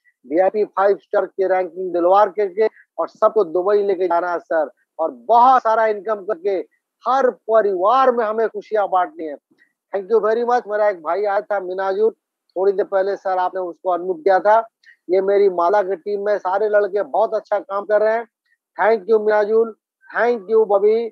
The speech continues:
thank you बासी भाई, सबको यार, especially my upline mister Varun Kumar Ghosh जी, अजिंतो सर, दीपंकर सर and शंकर सर को, और especially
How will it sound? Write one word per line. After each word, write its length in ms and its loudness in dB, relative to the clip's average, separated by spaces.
thank 260 -2
you 120 2
बासी 320 0
भाई, 300 0
सबको 460 -2
यार, 340 -2
especially 580 -6
my 300 0
upline 360 -2
mister 500 -6
Varun 320 -2
Kumar 320 -4
Ghosh 320 -2
जी, 300 -2
अजिंतो 440 -4
सर, 240 2
दीपंकर 400 -4
सर 360 0
and 80 -8
शंकर 400 -6
सर 200 -4
को, 260 -8
और 100 -4
especially 600 0